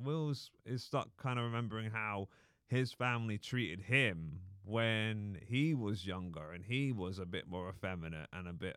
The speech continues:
and a bit more, and a bit camp, and when he came out. And he has quite a hard time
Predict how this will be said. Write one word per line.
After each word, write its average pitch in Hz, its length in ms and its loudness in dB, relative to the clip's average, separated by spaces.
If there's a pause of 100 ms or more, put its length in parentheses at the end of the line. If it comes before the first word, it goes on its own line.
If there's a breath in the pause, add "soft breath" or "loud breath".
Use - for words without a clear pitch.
and 95 220 -8
a 90 60 -6
bit 85 280 -6
more, 80 240 -8
and 90 140 -6
a 82 60 -4
bit 78 240 -8
camp, 80 560 -8
and 87 280 -6
when 85 140 -8
he 82 100 -6
came 85 300 -8
out. 82 280 -4 (720 loud breath)
And 117 520 2 (540)
he 175 480 2
has 123 500 0
quite 151 380 0
a 147 60 2
hard 131 360 0
time 98 680 0